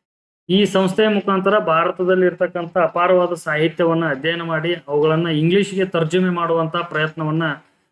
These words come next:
ಈ ವಿಲಿಯಂ ಜೋನ್ಸ್ ಅವರು ಬ್ರಿಟಿಷ್ ವ್ಯಕ್ತಿ ಇವರು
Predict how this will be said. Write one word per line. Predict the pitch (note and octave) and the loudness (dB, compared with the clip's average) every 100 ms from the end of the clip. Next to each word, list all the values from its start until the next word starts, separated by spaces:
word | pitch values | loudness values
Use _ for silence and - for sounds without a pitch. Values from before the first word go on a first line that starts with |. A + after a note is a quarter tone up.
| _ | _
ಈ | D#3 | 0
ವಿಲಿಯಂ | C#3+ D3+ F3 F3+ | 2 2 2 2
ಜೋನ್ಸ್ | D#3 F3 F3 E3+ | 2 0 2 2
ಅವರು | D#3 C3 | 2 0
ಬ್ರಿಟಿಷ್ | - C3 C#3+ F3 - - - _ _ _ - | -6 -8 -2 -2 -2 -14 -20 _ _ _ -2
ವ್ಯಕ್ತಿ | D#3 D#3+ G3+ G#3+ G3 | -2 0 0 0 -4
ಇವರು | D3+ E3+ F3+ E3 | 0 2 4 2